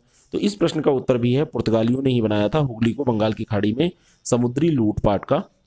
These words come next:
अड्डा। तो ये हुगली पश्चिम बंगाल में है ही है, आपको पता ही होगा। कलकत्ता का संस्थापक आपसे पूछा जाता है, कई बार ये प्रश्न पूछा जा चुका है। तो कलकत्ता का संस्थापक जो था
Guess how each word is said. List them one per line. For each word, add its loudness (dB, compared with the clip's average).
अड्डा। -2
तो 2
ये 2
हुगली 0
पश्चिम 0
बंगाल 2
में 0
है -4
ही 0
है, -6
आपको -6
पता -2
ही 0
होगा। -2
कलकत्ता 2
का 2
संस्थापक 2
आपसे 0
पूछा -2
जाता 0
है, -2
कई 2
बार 2
ये 2
प्रश्न -4
पूछा -4
जा 2
चुका -6
है। -4
तो -6
कलकत्ता 0
का 0
संस्थापक -2
जो 0
था 0